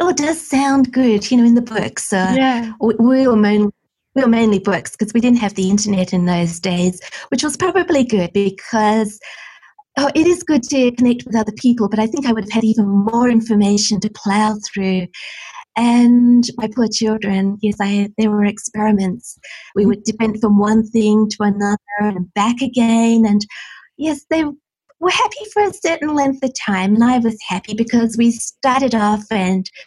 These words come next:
Speaker 1: a new method was exciting, but it didn't take long for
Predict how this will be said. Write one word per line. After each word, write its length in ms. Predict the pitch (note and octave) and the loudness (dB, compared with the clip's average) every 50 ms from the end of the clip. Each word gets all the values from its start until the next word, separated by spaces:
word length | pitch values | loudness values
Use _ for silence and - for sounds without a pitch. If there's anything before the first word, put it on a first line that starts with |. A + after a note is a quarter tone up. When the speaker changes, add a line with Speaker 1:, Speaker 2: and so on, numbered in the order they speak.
| - - - - - _ - - - | -20 -20 -20 -20 -20 _ -10 -2 2
Speaker 1:
a 60 | A3+ | 2
new 180 | A3 A3+ A#3 | 4 4 4
method 480 | A#3 A3 A3 A#3+ A#3+ - A#3+ G#3+ G#3 - - - _ _ _ _ - | 4 2 0 -2 -4 -4 -4 -4 -4 -6 -10 -18 _ _ _ _ -2
was 200 | A#3 B3 A#3+ C4 | 0 0 0 0
exciting, 840 | C4 - - - F#3 E3 F3 F3+ F#3+ - G#3 G3 G3 G3 G#3 G#3 G#3 - | -4 -8 -8 -6 -6 -4 -4 -4 -4 -4 -4 -4 -4 -4 -6 -6 -6 -4
but 100 | A3+ A3+ | -2 -2
it 80 | B3+ | -2
didn't 180 | C4 D4 C4 B3+ | -2 -2 -4 -4
take 260 | B3 - - - - - | -4 -4 -10 -12 -10 -8
long 340 | F3 F3 F3 F3 F3 F3+ F3+ - | -4 -2 0 0 0 -2 -4 -4
for 280 | - F#3 F3 E3+ E3+ | -4 -4 -2 -2 -4